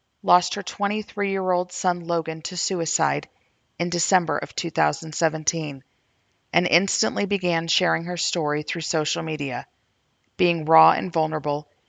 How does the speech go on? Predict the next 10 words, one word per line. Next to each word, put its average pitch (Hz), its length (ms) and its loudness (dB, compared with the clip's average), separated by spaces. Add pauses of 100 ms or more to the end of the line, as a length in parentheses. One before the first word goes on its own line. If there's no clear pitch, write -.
(300)
she - 220 2
opened 190 280 4
her 185 100 0
mind 175 460 8
and 180 120 -2
heart 170 400 2
for - 180 2
all 151 200 4
to - 180 -6
see. 139 400 -2